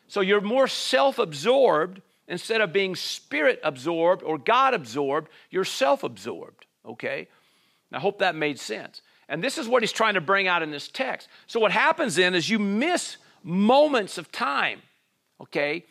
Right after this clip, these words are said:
You miss opportunities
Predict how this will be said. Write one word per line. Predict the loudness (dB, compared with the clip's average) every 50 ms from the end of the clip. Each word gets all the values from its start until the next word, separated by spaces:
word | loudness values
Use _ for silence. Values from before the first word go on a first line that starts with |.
| _ _ _ _ _ _ _
You | 0 2 2 2
miss | 2 0 2 2 2 2 0 0 0
opportunities | 2 4 4 4 4 2 0 -2 -2 -6 -8 -6 -6 -4 -2 0 -2 -2 -2 -6 -10 -14 -20 -20 -20